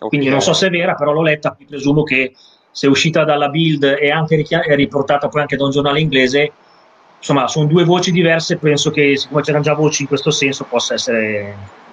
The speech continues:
Speaker 1: Affidabile.
Speaker 2: Questo sarà capito da Ausilio, che Ausilio aveva fatto capire che Werner, in qualche modo comunque interpellato,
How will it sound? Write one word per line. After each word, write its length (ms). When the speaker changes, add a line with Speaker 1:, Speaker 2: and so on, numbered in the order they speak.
Speaker 1:
Affidabile. 220
Speaker 2:
Questo 180
sarà 100
capito 280
da 80
Ausilio, 540
che 80
Ausilio 260
aveva 140
fatto 240
capire 400
che 100
Werner, 580
in 100
qualche 280
modo 280
comunque 340
interpellato, 1080